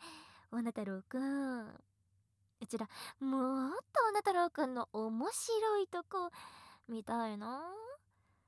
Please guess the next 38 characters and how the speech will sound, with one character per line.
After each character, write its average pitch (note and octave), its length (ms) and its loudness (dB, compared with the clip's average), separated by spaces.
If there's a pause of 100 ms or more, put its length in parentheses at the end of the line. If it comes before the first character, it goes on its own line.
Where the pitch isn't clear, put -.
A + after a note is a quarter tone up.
(380)
パ C4+ 200 -2
ン A#3+ 100 -2
ツ - 160 -10
は G#3 200 -2
頭 D4 300 0
か A#3+ 120 -4
ら G#3+ 100 -4
か C4+ 140 -4
ぶ A#3+ 120 -2
っ - 20 -6
て - 200 -12
る A3+ 140 -6
し、 B3 420 -8 (560)
あ A3 280 -2
と A#3+ 80 -4
は、 D#4 840 0 (800)
う A3+ 60 -6
ち - 160 -6
の A#3 200 0
パ C#4 160 0
ン C4 80 -8
ツ A#3 160 -4
を D4 280 0 (480)
装 - 180 -4 (1300)
着。 - 120 -8 (1500)
お A#3+ 340 -12
ー、 C#4+ 60 -10
し C#4 240 -8
ご C4+ 160 0
く E4+ 120 -6
た - 160 -6
び C4 140 -10
に C4+ 120 -10
匂 C4+ 280 -6
い D#4+ 80 -4
む C4+ 260 0
わ B3+ 140 2
っ F#4 60 -4